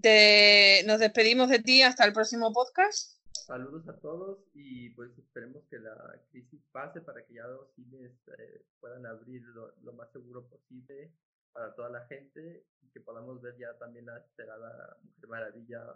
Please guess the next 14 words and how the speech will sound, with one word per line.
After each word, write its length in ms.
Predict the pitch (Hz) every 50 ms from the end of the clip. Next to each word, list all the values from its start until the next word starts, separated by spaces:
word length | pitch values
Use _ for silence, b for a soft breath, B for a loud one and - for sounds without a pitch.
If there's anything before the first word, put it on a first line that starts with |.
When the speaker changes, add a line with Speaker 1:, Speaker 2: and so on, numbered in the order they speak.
| _ _ _
Speaker 2:
ochenta 260 | _ 117 113 _ 104
y 80 | 107
cuatro, 380 | _ - 110 95 - - 120 107 _ _
que 60 | _ _ _ _ _ _ _ -
todos 320 | - 123 120 117 120 123
tenemos 420 | - 123 120 117 117 113 113 113 113
ganas 280 | 113 113 113 113 110
de 60 | 101 -
ver. 180 | - - - _ _ _ _ _ _ _ _ _ _ _ _ - - -
Saludos 340 | - 120 120 120 131 - -
a 40 | -
Speaker 1:
Un 80 | 240
beso. 200 | 233 214 - 220
Speaker 2:
todos. 160 | 214 - -